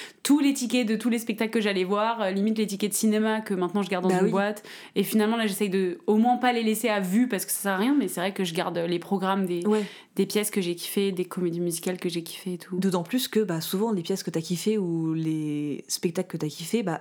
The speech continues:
Speaker 2: c'est pas comme, par exemple, un, un livre, euh, que tu peux relire. Il te faut une trace. Moi, j'adore garder tous les bouquins que j'adore. D'ailleurs, j'ai une bibliothèque absolument immense,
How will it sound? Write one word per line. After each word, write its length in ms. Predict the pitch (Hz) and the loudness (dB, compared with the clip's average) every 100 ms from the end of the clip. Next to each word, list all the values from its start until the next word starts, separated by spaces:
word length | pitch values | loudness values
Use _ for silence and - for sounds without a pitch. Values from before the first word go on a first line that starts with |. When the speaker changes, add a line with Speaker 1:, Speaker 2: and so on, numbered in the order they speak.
| - | -6
Speaker 2:
c'est 160 | - | -4
pas 100 | 190 | -4
comme, 220 | 185 175 165 | 0 -2 0
par 100 | 160 | -2
exemple, 260 | 180 175 | -2 -2
un, 160 | 160 - | -4 -2
un 100 | 165 | -2
livre, 420 | 170 233 202 160 - - _ _ _ 165 | 0 2 0 -4 -10 -20 _ _ _ -6
euh, 240 | 156 151 | -4 -4
que 140 | - 160 | -6 -10
tu 120 | 165 | -4
peux 120 | 165 | -2
relire. 440 | 165 180 233 262 - _ - - | 0 2 0 -2 -10 _ -18 -10
Il 140 | 143 | -6
te 60 | - | 0
faut 80 | |
une 100 | 185 | 0
trace. 260 | 180 214 - | 2 -2 0
Moi, 100 | 185 | 0
j'adore 460 | 175 165 202 196 170 | 2 2 2 2 -2
garder 240 | 170 175 | -2 -2
tous 160 | 170 226 | 0 0
les 80 | |
bouquins 260 | 208 196 208 | 0 0 -2
que 60 | 175 | 0
j'adore. 460 | 165 170 220 160 - 127 | 0 0 -2 -8 -10 -4
D'ailleurs, 140 | 165 | -2
j'ai 80 | 165 | -2
une 60 | |
bibliothèque 400 | 156 165 160 170 165 - | 0 0 0 -4 -4 -6
absolument 400 | 160 175 170 165 | -4 -2 -2 -2
immense, 480 | 175 175 247 - | -2 -2 -2 -6